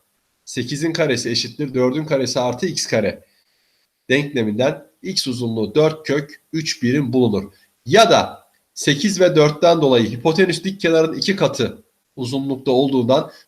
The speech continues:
bunun otuz altmış doksan üçgeni olduğunu fark ederseniz altmış derecelik açı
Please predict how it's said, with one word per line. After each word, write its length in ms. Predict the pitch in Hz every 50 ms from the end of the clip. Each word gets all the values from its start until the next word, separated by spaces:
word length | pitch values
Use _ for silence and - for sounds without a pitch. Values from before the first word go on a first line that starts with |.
| _
bunun 260 | 156 165 180 180 180 -
otuz 260 | - 127 - 156 156
altmış 320 | 156 156 156 - 160 - -
doksan 300 | 151 147 - - 180 170
üçgeni 320 | 151 160 - 156 147 143
olduğunu 500 | 139 139 127 123 131 131 123 110 - - _ _
fark 280 | - - 151 175 -
ederseniz 640 | 196 190 185 180 175 175 175 170 180 190 196 - - _ _ _ _ _ _ _ _ _ _ _
altmış 400 | - 131 - - - 196 - -
derecelik 340 | 175 160 151 151 151 151 156
açı 280 | 151 147 - - 127